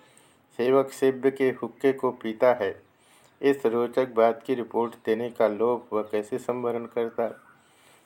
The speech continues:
कोलकाता का रामकृष्ण मिशन विद्यार्थी आश्रम उस समय गौरीपुर में था। एक दिन संध्या को वे मंदिर के सामने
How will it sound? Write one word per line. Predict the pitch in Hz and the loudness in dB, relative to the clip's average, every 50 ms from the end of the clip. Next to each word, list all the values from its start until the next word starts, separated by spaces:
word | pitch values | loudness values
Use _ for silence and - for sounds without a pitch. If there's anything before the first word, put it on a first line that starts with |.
| _ - | _ -4
कोलकाता | - 123 120 120 131 123 123 123 - 135 | -4 -4 0 2 4 4 4 4 2 0
का | 135 135 131 120 | 2 2 0 2
रामकृष्ण | 110 110 117 123 127 120 - 123 117 - - 113 | 2 2 0 0 -4 -6 -6 -6 -6 -6 -6 -8
मिशन | 110 113 110 110 - 123 127 120 | -6 -6 -8 -6 -6 -6 -6 -6
विद्यार्थी | 107 107 101 98 107 110 107 110 110 - - - 127 - - | -8 -10 -8 -2 2 4 4 4 2 0 -4 -6 -6 -4 -2
आश्रम | 117 107 107 - - - 113 113 104 101 - - _ _ _ _ _ _ _ _ _ _ _ _ _ - | -2 -2 -2 -4 -6 -4 -4 -4 -4 -4 -10 -18 _ _ _ _ _ _ _ _ _ _ _ _ _ -4
उस | 131 135 135 - | -4 -2 -2 -2
समय | - 143 131 127 113 110 110 107 107 - - - - - _ _ _ _ _ _ _ _ _ _ _ _ _ _ _ _ _ _ _ _ - | -2 -2 0 0 0 -2 -2 -4 -8 -12 -20 -20 -20 -20 _ _ _ _ _ _ _ _ _ _ _ _ _ _ _ _ _ _ _ _ -16
गौरीपुर | 117 113 110 113 131 131 135 139 139 143 143 143 139 - 123 127 135 131 131 131 - _ - | -16 -8 -2 2 4 6 6 6 6 4 2 -2 -4 -4 -2 0 0 0 -2 -6 -10 _ -6
में | 113 113 113 113 | -2 -2 -2 -2
था। | - - 95 92 90 - - - - _ - - | -2 -2 0 0 -2 -2 -8 -18 -20 _ -4 2
एक | 131 131 131 131 | 2 2 2 0
दिन | 123 135 135 139 | 0 0 0 0
संध्या | 135 135 - 113 117 113 107 131 127 | -2 -4 -4 -4 -4 -2 2 2 2
को | 123 123 120 120 | 2 2 -2 -2
वे | 117 117 117 107 | 0 0 -2 -2
मंदिर | 110 110 110 113 117 135 131 | -2 -2 -2 -2 -2 -2 -2
के | 127 - 127 | -2 -4 -8
सामने | 117 - - - 104 107 107 110 117 120 120 120 120 | -8 -6 -2 0 0 0 0 -2 -4 -4 -4 -6 -8